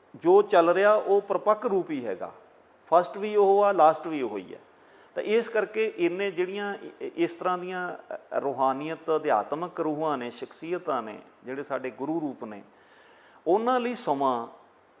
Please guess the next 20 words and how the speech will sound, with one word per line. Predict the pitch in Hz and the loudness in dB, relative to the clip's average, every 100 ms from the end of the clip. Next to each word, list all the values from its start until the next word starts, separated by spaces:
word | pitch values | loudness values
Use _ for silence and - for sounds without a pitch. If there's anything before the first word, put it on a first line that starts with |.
| _ _ _ _ - | _ _ _ _ 2
ਇਹ | 196 | 4
ਕੋਈ | 208 220 | 4 -2
ਥੋੜ੍ਹਾ | 165 175 175 | 2 4 4
ਨਹੀਂ | 160 | 0
ਗਿਣਿਆ | 120 117 107 | -4 -4 0
ਜਾ | 107 | 0
ਸਕਦਾ। | 101 104 101 101 - _ _ - | -2 -8 -12 -14 -18 _ _ -2
ਇਹ | 190 | 2
ਤਾਂ | 240 | 2
ਸੰਸਾਰੀ | - 190 156 143 143 | 0 -4 2 2 2
ਬੰਦੇ | 156 147 147 156 | 0 0 0 -4
ਲਈ | 127 110 | -2 -2
ਹੈ। | 165 | -2
ਕਈ | 214 196 196 | -2 -4 -4
ਅੱਸੀ | 180 - | -6 -6
ਨੱਬੇ | 175 160 170 | -6 -4 -4
ਸਾਲ | 165 165 160 | 2 2 4
ਕੱਟ | 160 151 | 2 0
ਕੇ | 160 165 | -2 -4
ਵੀ | 160 160 | -4 -6